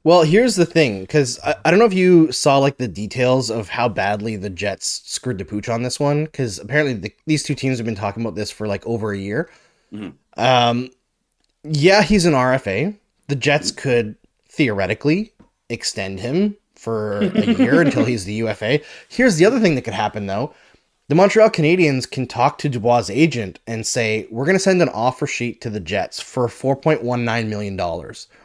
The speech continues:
Speaker 1: That's not a lot for you, but it's gonna be one year."
Speaker 2: And you're gonna
Speaker 1: Now, the
Speaker 2: sign it.
Speaker 1: Jets,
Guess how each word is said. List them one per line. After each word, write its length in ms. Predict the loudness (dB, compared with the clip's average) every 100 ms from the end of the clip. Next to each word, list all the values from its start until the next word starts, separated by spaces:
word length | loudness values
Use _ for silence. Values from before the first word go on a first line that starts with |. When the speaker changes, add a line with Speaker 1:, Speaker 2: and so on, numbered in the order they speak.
| _
Speaker 1:
That's 180 | 2 6
not 140 | 6
a 60 | 8
lot 280 | 6 4
for 60 | -4
you, 260 | -8 -10 -14 _ _ _
but 100 | -6
it's 80 | -2
gonna 120 | -2
be 80 | -2
one 360 | -2 -2 -2 -4
year." 280 | -8 -14 -20 _ _ _
Speaker 2:
And 100 | -12
you're 100 | -10
gonna 160 | -8 -2
Speaker 1:
Now, 100 | 0
the 80 | 2
Speaker 2:
sign 60 |
it. 40 | 2
Speaker 1:
Jets, 340 | 2 2